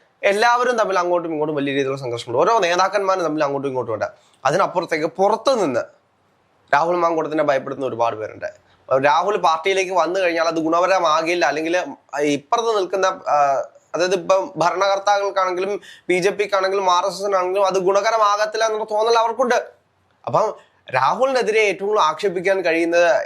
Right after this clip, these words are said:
ഏറ്റവും വലിയ ആരോപണം എന്ന് പറയുന്നത് ഇപ്പോൾ ആരോപിച്ചുകൊണ്ടിരിക്കുന്നത് പാർട്ടിയിലില്ലാത്ത ഒരാൾ എങ്ങനെയാണ് ക്ലെയിം പറയുക, അല്ലെങ്കിൽ, ആ, തന്റെ ശിങ്കിടികളെ തിരികെ കയറ്റുന്നത് എന്തിനു വേണ്ടിയിട്ടാണ്? അദ്ദേഹം കേരളത്തിന്റെ, ആ, കോൺഗ്രസിലെ ഏറ്റവും വലിയ ശക്തനായിട്ടുള്ള നേതാവായിരുന്നോ വ-, ഷാഫി പറമ്പിൽ?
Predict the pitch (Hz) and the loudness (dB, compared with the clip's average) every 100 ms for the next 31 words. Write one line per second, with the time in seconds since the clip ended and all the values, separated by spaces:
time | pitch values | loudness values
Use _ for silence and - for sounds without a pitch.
0 | 143 143 175 165 147 147 165 170 165 160 | -2 0 0 2 2 2 0 0 -2 0
1 | 151 147 143 - 220 165 160 160 156 165 | 2 0 -2 0 2 4 2 -2 -2 -2
2 | 143 127 131 160 - - 160 202 - 277 | -2 0 0 -2 -4 0 2 2 2 0
3 | 254 185 165 165 165 113 107 - 170 220 | 2 2 2 2 2 2 -2 -6 0 2
4 | 254 196 170 170 170 160 190 147 123 127 | 2 2 2 0 0 0 2 0 0 0
5 | 156 190 196 185 - - 156 160 180 196 | 0 0 2 0 -2 -2 0 2 0 -2
6 | 185 185 196 196 185 185 190 143 180 180 | -2 -2 0 0 2 0 0 -4 -4 -2
7 | 196 165 156 175 156 160 175 156 143 127 | -2 -2 -2 -2 0 0 0 -2 -2 -2
8 | 113 - _ - 139 233 311 - 147 147 | -4 -12 _ 0 2 2 0 -6 -4 -2
9 | 190 226 240 240 254 233 151 139 151 151 | 0 0 0 0 0 -2 -6 -4 0 2
10 | 135 127 113 - 147 190 214 226 233 165 | 2 0 0 0 0 0 -2 -2 0 0
11 | 160 233 214 220 190 - 214 208 220 208 | 0 0 0 -2 -2 0 2 2 0 0
12 | 208 220 220 226 226 185 - - _ _ | 2 2 2 0 2 0 0 -8 _ _
13 | _ - 151 139 151 180 202 247 214 202 | _ -2 0 0 0 0 0 0 0 0
14 | 175 127 | 0 -4